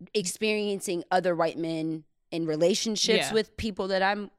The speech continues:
Speaker 1: that I
Speaker 2: Yeah.
Speaker 1: was close to or whatever. I'm just
Speaker 2: Yeah.
Speaker 1: saying I've seen it. I've never dealt with a white man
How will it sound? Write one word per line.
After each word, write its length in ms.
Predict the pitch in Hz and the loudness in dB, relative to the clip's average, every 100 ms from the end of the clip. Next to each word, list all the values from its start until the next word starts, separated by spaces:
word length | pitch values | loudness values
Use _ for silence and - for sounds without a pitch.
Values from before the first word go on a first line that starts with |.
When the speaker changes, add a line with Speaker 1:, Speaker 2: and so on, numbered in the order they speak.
| _ - | _ -2
Speaker 1:
that 120 | 180 | 0
I 40 | |
Speaker 2:
Yeah. 60 | 135 | 0
Speaker 1:
was 120 | 170 | -2
close 300 | - 226 220 | -2 -2 -2
to 240 | - 233 214 | -6 -2 0
or 80 | |
whatever. 380 | 175 185 180 185 | 0 0 0 0
I'm 100 | 170 | 0
just 160 | 170 135 | 0 0
Speaker 2:
Yeah. 40 | |
Speaker 1:
saying 420 | 143 170 160 147 143 _ _ _ - | 0 -2 -2 -6 -10 _ _ _ -4
I've 280 | 160 156 143 | -2 -2 -4
seen 400 | - - 220 240 | -8 -4 -2 0
it. 260 | 247 240 _ _ _ _ _ _ - | -2 -4 _ _ _ _ _ _ -6
I've 180 | 160 165 | -4 -2
never 240 | 160 143 | -2 -2
dealt 220 | 143 208 226 | 2 4 4
with 100 | 240 | 2
a 40 | |
white 220 | 220 220 | 2 2
man 400 | 226 240 233 233 | 0 0 0 0